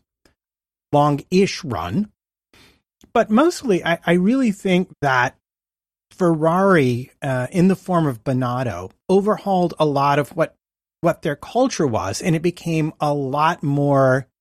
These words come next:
exciting for non-Italian,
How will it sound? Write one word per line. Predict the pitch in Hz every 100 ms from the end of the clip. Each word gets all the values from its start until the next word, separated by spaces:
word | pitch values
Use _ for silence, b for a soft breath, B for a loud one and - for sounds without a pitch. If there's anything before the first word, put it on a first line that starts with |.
| _
exciting | 160 - - 175 175 175 170
for | 160 143 143 143 151
non-Italian, | 139 127 135 151 160 160 - 143 - 139 151 147 110 101 143